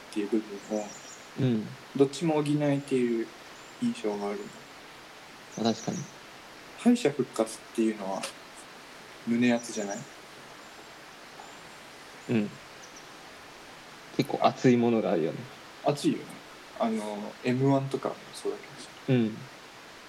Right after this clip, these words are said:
Speaker 1: サンドイッチマン。
Speaker 2: <laughs>
Speaker 1: 知ってる？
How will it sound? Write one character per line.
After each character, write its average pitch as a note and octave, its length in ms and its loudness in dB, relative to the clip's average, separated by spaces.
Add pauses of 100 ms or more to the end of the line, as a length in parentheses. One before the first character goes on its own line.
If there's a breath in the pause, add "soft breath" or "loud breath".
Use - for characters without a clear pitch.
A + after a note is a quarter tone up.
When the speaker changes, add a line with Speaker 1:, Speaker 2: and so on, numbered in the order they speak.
(1300)
Speaker 1:
サ C#3 140 4
ン C3 80 6
ド B2 60 10
イ - 20 10
ッ - 60 4
チ - 140 -8
マ - 100 -8
ン。 - 40 -12 (1600)
Speaker 2:
<laughs> - 160 2 (2250 loud breath)
Speaker 1:
知 - 60 -8
っ - 40 -8
て B2+ 80 8
る？ A#2+ 120 4